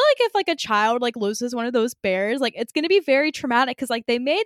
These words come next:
this, like, promise. It's like they made this, like, promise under God or something that they're gonna protect this bear with all their might. And then, like,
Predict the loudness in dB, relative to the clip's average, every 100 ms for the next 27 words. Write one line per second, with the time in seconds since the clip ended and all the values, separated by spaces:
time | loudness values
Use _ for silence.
0 | -2 -2 0 -2 -2 -14 -2 0 0 -4
1 | -8 -8 -4 -4 0 -2 0 0 0 0
2 | 0 0 -2 0 2 2 0 -2 -6 -6
3 | -8 -4 0 2 0 -6 -6 -10 -8 -8
4 | -4 -4 -2 0 0 -2 -4 -6 -2 -4
5 | 0 -2 -2 -6 0 2 4 2 4 4
6 | 4 -2 -2 -2 -2 -2 -2 0 -2 -4